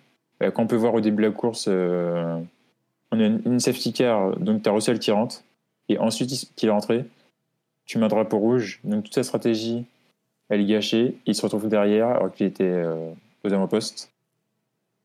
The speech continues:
Et pareil, euh, t'as, euh, pareil, ensuite tu mets une safety car pendant deux tours. Donc la safety car, il y a deux tours, ils nous mettent un drapeau rouge, ensuite il y a un restart,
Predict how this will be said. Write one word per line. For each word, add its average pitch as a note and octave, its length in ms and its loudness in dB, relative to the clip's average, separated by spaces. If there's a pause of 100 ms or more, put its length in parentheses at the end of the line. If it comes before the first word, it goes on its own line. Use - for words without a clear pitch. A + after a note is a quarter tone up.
(400)
Et G#2+ 140 2
pareil, A2 420 2
euh, G2+ 140 2
t'as, G#2 140 -2
euh, F2 960 0 (960)
pareil, G#2+ 280 2
ensuite G2 340 0
tu A#2 100 -2
mets G#2+ 140 2 (100)
une A#2+ 100 -2
safety A2+ 340 -2
car A2+ 380 0
pendant G2 300 0
deux G#2+ 200 0
tours. B2 280 -2 (680)
Donc G#2 140 -2
la A2+ 60 2
safety A2+ 300 -6
car, B2 180 2
il G2+ 60 2
y - 20 2
a G2+ 60 2
deux G#2+ 140 0
tours, B2+ 320 -2 (240)
ils G#2 60 0
nous G2+ 60 2
mettent G2+ 240 0
un E3+ 60 0
drapeau B2+ 260 2
rouge, B2+ 440 -2 (600)
ensuite G#2+ 320 -4
il A#2+ 40 2
y - 20 2
a A#2 40 2
un - 20 0
restart, A#2+ 460 0